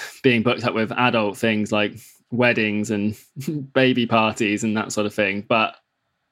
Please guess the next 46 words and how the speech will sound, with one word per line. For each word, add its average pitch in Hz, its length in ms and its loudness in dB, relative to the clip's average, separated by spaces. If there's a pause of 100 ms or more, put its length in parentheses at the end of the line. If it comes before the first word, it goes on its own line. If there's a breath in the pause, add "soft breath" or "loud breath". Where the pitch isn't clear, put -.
(340)
I'm 127 460 2
desperate 98 600 -2
to 107 120 -6
get 104 180 2
out 98 300 0
and 104 140 -4
do 98 220 0
some 95 520 -6
alpine 101 460 0
climbs 98 420 -4
at - 80 -10
some 101 180 -8
point, 92 420 -6
go 104 220 0 (220)
see 104 280 -2
the 98 100 -2
Tour 101 220 -4
de 101 60 -2
France 98 520 -4
or 95 160 -6
the 92 120 -4
Giro 92 280 -2
d'Italia 95 440 -4
or 87 80 -4
something - 320 -12
like - 160 -14
that. 92 280 -6 (560 soft breath)
Um, 92 560 -6 (680)
so 95 400 -2 (200)
I 110 40 -4
might 117 360 0
look 104 180 -6
into 95 260 -4
that, 92 280 -2 (160)
but 104 140 2
I 101 120 0
suspect - 460 -4
that 110 160 -2
could - 160 -6
be 92 80 -2
a 95 60 -2
twenty 92 280 -4
twenty-three 92 500 -4
one. 92 260 -4
But, 101 200 -2
um, 95 320 -4